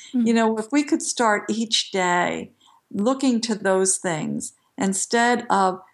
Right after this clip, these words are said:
Speaker 2: choosing the bitterness and holding on to those things that have brought us so much hurt and sorrow.
Speaker 1: Mm-hmm. Mm-hmm.
Speaker 2: So I guess that would be, you know, start your day with Philippians four, eight, and nine, and just ask God to sh-, show you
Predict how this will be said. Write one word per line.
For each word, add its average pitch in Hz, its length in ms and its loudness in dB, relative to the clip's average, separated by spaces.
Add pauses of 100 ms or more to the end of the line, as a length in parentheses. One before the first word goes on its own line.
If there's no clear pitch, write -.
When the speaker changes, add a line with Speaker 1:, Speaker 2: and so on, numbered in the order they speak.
(140)
Speaker 2:
choosing 220 580 0
the 185 80 0
bitterness 190 640 0
and 170 160 0
holding 220 400 0
on 196 220 2
to 196 100 -6
those 165 280 2
things 175 380 -2
that 180 100 0
have 165 140 2
brought 185 220 2
us 185 160 0
so 220 200 2
much 220 340 0
hurt 185 280 0
and 160 180 -2
sorrow. 226 300 2
Speaker 1:
Mm-hmm. 226 540 -8
Mm-hmm. 226 220 -6
Speaker 2:
So 185 440 0
I 190 120 2
guess 226 300 0
that 214 220 0
would 190 160 -4
be, 202 320 0 (500)
you 202 100 2
know, 180 220 2 (100)
start 226 400 0
your 254 100 -2
day 233 200 2
with 185 200 0
Philippians 214 640 -2
four, 214 240 2
eight, 202 180 2
and 202 140 -2
nine, 190 440 0
and 175 260 -2
just 196 360 0 (320)
ask 208 340 0
God 190 360 2
to 180 160 -6
sh-, - 180 -6
show 214 360 2
you 156 460 0